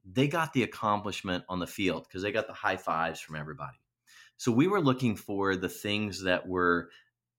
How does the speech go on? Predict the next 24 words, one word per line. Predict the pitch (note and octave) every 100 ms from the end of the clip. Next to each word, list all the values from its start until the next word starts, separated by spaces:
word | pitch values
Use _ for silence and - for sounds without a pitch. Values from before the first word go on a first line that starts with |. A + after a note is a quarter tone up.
| _ _ _ _ _
the | F#2+
person | - - D3 C#3+ D3+
who | C3
passed | B2+ - A2 A2 A2+ -
the | D#2+
ball | E2 D#2+ D#2+
to | -
them. | D#2 C2+ - - _ _ - - -
So, | - A#2 G#2+
for | - G#2
example, | F2+ A2 A#2 A#2+ G2+
at |
our | G2
family | - A2+ G2 F#2
meetings, | G2+ A#2 F#2+ F2+ - _ _ A2+
we | A#2+ F2+
empowered | G2+ - A2 G#2+ C3
our | C#3
kids. | C3 - E2+ E2 - -
You | G2 B2
would | E3 B2+
get | B2+ - -
called | - A2 G#2+ G2+
out | G2+ F2 E2+